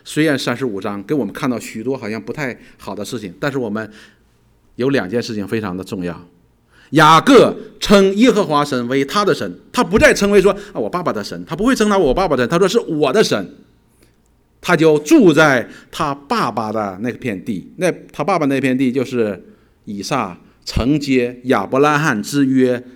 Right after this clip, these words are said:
当中神的应许的那片地。所以雅-，雅各在这个时候，神在他身上信心的工作做完了。我不是说他完美了，但是他已经回归到了完全顺-，顺服的地步了。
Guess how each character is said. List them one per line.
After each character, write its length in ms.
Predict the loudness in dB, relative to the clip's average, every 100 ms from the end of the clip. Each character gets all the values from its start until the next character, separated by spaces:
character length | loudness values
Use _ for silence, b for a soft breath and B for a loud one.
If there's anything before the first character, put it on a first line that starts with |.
| _
当 220 | -10 -8
中 240 | -10 -12
神 180 | -12 -10
的 120 | -10
应 260 | 0 2 2
许 140 | 0
的 100 | -6
那 100 | -8
片 220 | -10 -10 -12
地。 180 | -14 -18 _ b b b
所 140 | -2
以 180 | -2 -2
雅-， 180 | -6 -8 -16 -8 -6
雅 180 | -6
各 240 | -4 -2 0
在 120 | -2
这 140 | 0
个 100 | 0
时 120 | -2 -6
候， 180 | -10 B B -4
神 200 | -2 2
在 140 | 0
他 140 | 0
身 120 | -4 -6
上 100 | -6
信 220 | -4 -4
心 140 | -2
的 80 | -4
工 240 | -4 -6
作 240 | -6 -8 -10 _ _ _
做 180 | -6 -6
完 140 | -6 -18
了。 80 | -20 _ _ _ -20 _ -20 _
我 100 | 0
不 120 | 4
是 40 | 4
说 80 |
他 80 | 4
完 200 | 2 2
美 200 | 2 0
了， 140 | -2 -10 b b b
但 140 | -6 -4
是 60 |
他 200 | -4 -6
已 40 | -6
经 160 | -10 -12
回 260 | -6 -6
归 180 | -4 -6
到 160 | -6 -6
了 180 | -10 -8
完 160 | -8
全 140 | -6 -6
顺-， 220 | -2 -2
顺 380 | -2 -4 -2 -2
服 140 | -4
的 100 | -12
地 260 | -10 -8 -6
步 160 | -8
了。 80 | -16